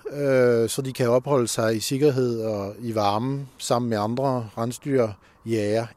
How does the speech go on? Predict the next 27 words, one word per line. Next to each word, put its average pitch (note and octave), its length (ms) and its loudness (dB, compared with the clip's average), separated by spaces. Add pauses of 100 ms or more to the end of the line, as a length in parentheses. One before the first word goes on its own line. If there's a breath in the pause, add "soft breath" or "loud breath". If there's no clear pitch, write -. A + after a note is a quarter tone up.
(120)
et D#3+ 140 0
eller A#2+ 180 -2
andet A#2+ 180 -2
sted G#2+ 360 -4
i B2+ 140 -8
nord, B2 460 -2 (240)
øh, A2+ 440 -2
Tyskland, A2+ 560 -2 (260)
hvor A2+ 140 -6
vi A2+ 100 -2
kender A#2 360 -4
rigtig A2+ 260 -4
mange G2 360 -8
kulturer C#3+ 580 -2
derfra. - 420 -12 (440)
Og C3 280 0
i D#3 100 -8
den G3+ 300 4
her D#3+ 240 -2
tid, E3 400 -6
så E3 240 -4
har D3 160 -2
vi C#3 120 -6
selvfølgelig D3 480 -6
en B2 160 -4
masse, C3+ 320 -6
øh, G#2+ 380 -4